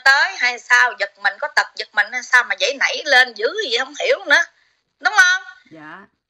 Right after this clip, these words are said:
Speaker 1: Thấy toàn là người muốn làm việc tờ-, làm chuyện từ thiện lên binh không à, rồi cái chửi không à.
Speaker 2: Đúng rồi, binh mà binh chửi không, bằng chứng thì không đưa ra cho khán giả, cái mạnh thường quân,
Speaker 1: Ờ.
Speaker 2: cộng đồng mạng xem mà cứ chửi người ta không à. Ngộ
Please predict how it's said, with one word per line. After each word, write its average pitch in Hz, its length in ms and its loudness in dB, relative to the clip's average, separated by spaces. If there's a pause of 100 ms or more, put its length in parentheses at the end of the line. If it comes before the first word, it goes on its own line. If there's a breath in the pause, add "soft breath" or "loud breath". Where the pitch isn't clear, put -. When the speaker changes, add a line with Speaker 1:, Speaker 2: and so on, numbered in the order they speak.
(220)
Speaker 1:
Thấy 381 240 2
toàn 285 280 0
là 285 120 4
người 269 280 -2
muốn 359 240 -8
làm 262 160 2
việc 269 240 -4
tờ-, 285 480 4
làm 247 240 -2
chuyện 262 200 -12
từ 233 160 -4
thiện 247 300 -4
lên 311 260 -2
binh 330 240 -2
không 330 200 -2
à, 254 360 2
rồi 233 180 -2
cái - 140 -16
chửi 233 280 0 (120)
không 294 140 -10
à. 240 220 -4
Speaker 2:
Đúng 294 200 -18
rồi, 233 180 -14
binh 240 220 -14
mà 220 60 -14
binh 240 220 -14
chửi 196 240 -12
không, 247 160 -14
bằng 202 180 -12
chứng 285 120 -12
thì 277 100 -14
không 233 160 -14
đưa 233 160 -10
ra 226 260 -8
cho 208 100 -20
khán 262 140 -14
giả, 175 260 -8
cái 311 80 -20 (100)
mạnh 196 140 -16
thường 180 180 -18
quân, 196 100 6
Speaker 1:
Ờ. 214 120 4
Speaker 2:
cộng 214 80 2
đồng 214 80 -4
mạng 180 180 -8 (120)
xem 220 200 -8
mà 190 80 -14
cứ 262 140 -14
chửi 175 200 -12
người 254 140 -14
ta 202 220 -4
không 208 180 -12
à. 165 80 -16 (880)
Ngộ 175 340 -8